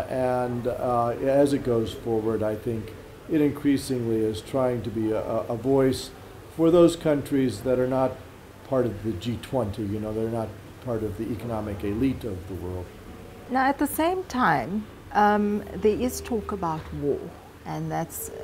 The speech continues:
Speaker 2: really being promoted by Israel this year. Can you tell me, what are your predictions? Do you think that there will be a military strike against Iran?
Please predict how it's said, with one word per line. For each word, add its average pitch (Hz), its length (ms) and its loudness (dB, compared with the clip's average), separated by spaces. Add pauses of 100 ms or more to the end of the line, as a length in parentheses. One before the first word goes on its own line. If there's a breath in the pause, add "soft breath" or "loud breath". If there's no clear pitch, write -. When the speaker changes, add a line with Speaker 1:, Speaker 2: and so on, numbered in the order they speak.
Speaker 2:
really 185 480 2
being 170 380 0
promoted 151 600 -2
by 143 160 -2
Israel 139 600 -4 (100)
this - 280 -6
year. 80 220 -4 (600 loud breath)
Can 269 200 0
you 311 100 6
tell 226 360 2
me, 143 280 -2 (480)
what 226 180 2
are 277 60 4
your 247 160 2
predictions? - 680 -4
Do 165 120 -4
you 190 160 2
think 202 380 -4
that 185 280 2
there 175 180 2
will 170 160 2
be 165 540 2
a 170 100 2
military 165 420 -2
strike 165 360 -4
against 170 420 -6
Iran? 170 420 -4